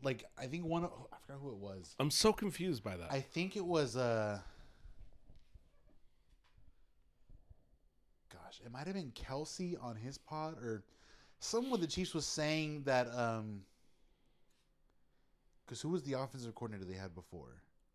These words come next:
Speaker 1: the Chiefs? They had one a few years ago.
Speaker 2: Um, what's his name? He, he, he's in the Commanders now. Um,
Speaker 1: B-,
Speaker 2: he
Speaker 1: Bieniemy, something like
Speaker 2: Yeah,
Speaker 1: that?
Speaker 2: yeah, yeah, Eric Bieniemy.
Speaker 1: Okay, yeah. So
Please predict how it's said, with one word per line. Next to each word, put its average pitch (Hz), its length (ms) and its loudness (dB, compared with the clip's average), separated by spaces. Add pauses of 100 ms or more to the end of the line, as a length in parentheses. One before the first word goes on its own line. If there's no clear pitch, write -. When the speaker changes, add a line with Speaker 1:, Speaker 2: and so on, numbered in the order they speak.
(160)
Speaker 1:
the - 60 -18
Chiefs? - 540 -14 (240)
They 82 60 -18
had 101 100 -12
one 104 120 -8
a 98 60 -8
few 98 160 -12
years 92 220 -8
ago. 73 280 -12 (920)
Speaker 2:
Um, 110 320 -6
what's 117 240 -4
his 113 100 -10
name? 107 220 -6
He, 107 240 -4
he, 107 400 6 (140)
he's 120 240 4
in 120 100 6
the 117 80 6
Commanders 104 600 4
now. 87 240 -2 (260)
Um, 92 460 2 (1400)
Speaker 1:
B-, 123 80 -6
Speaker 2:
he 117 160 4
Speaker 1:
Bieniemy, 175 320 2
something 180 160 -8
like 175 100 -8
Speaker 2:
Yeah, 143 160 12
Speaker 1:
that? 170 60 12
Speaker 2:
yeah, 156 100 12
yeah, 143 160 12
Eric 131 280 8
Bieniemy. 123 260 6
Speaker 1:
Okay, 117 240 2
yeah. 104 80 2 (360)
So 147 480 6